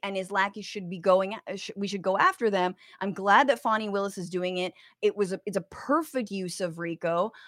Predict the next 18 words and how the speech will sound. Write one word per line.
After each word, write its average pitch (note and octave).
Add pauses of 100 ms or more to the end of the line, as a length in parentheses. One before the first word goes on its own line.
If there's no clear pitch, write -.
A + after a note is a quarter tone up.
(140)
It G#3+
makes G3
sense. G3 (320)
Um, G3 (360)
but A#3+
then C#4+ (420)
you B3
see D4
the F4
ways C#4
that B3+
all A#3
of C4
these C4
things A3 (340)
are A3
then A3+
weaponized G3+